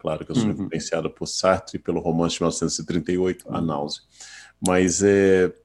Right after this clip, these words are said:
Speaker 1: eu, eu vou falar exatamente do que você falou. Você quer ser empreendedor? Lembre-se que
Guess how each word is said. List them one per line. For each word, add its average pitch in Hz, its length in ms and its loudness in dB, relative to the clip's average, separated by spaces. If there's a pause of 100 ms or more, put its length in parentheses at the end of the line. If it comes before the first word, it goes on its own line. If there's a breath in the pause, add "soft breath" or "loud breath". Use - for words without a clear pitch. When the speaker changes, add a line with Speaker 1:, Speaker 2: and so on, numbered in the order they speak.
(960)
Speaker 1:
eu, 104 220 0
eu 107 100 2
vou 120 160 4
falar 104 460 4
exatamente 107 500 2
do 110 120 -4
que 104 120 -8
você 92 340 -4
falou. 78 520 -2 (420 soft breath)
Você - 160 -12
quer 123 200 -2
ser - 180 0
empreendedor? 85 920 0 (420 soft breath)
Lembre-se 113 600 4
que - 260 -2